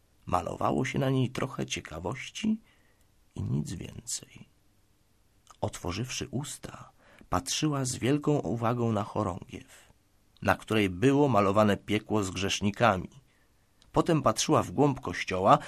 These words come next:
a potem jeszcze na okno, w które stukały wróble. Oczy jej pozostały bezmyślne. Tymczasem baby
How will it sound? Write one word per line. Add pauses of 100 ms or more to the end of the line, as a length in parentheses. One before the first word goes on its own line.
(120)
a
potem
jeszcze
na
okno, (280)
w
które
stukały
wróble. (1400)
Oczy
jej
pozostały
bezmyślne. (1040)
Tymczasem
baby